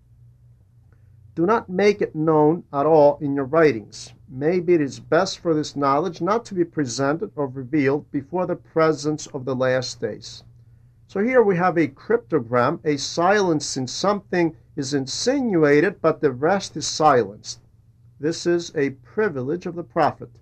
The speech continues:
This is hard, however. It is not easy to know what others do not know, something that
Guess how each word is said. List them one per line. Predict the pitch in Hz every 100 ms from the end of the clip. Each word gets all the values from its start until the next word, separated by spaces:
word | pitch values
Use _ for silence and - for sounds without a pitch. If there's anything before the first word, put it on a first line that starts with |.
| _ _ _ _ _ _ _ _ _ _ _ _ _
This | 202 196
is | 175
hard, | - - 208 196 139
however. | 147 131 123 - _ _ _ _ _ _
It | - 147
is | 147
not | 202 220
easy | 202 220 170 160
to | - -
know | 151 165 196 170 160
what | 147 147 151
others | 185 156
do | 127 147
not | 165 160
know, | 165 175 117 - _ _ _ _ _ _ _
something | - 151 170 - 190
that | 160 151 147